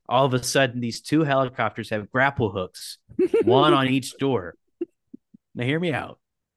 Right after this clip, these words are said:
Speaker 1: I don't know if this is real,
Speaker 2: No.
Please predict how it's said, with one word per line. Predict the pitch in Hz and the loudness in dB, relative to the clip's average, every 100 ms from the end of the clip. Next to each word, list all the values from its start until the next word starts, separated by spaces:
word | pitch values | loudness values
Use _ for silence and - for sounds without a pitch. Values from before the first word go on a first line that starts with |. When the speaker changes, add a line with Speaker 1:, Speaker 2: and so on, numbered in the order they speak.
| _ - | _ -2
Speaker 1:
I | 139 | 2
don't | 240 247 | 2 2
know | 196 165 | 2 2
if | 151 | 0
this | 143 123 | -2 -4
is | 117 104 _ _ _ _ | -8 -12 _ _ _ _
real, | - 117 92 87 - _ _ _ - | -6 -4 -4 -6 -18 _ _ _ -8
Speaker 2:
No. | 185 151 143 | 2 4 4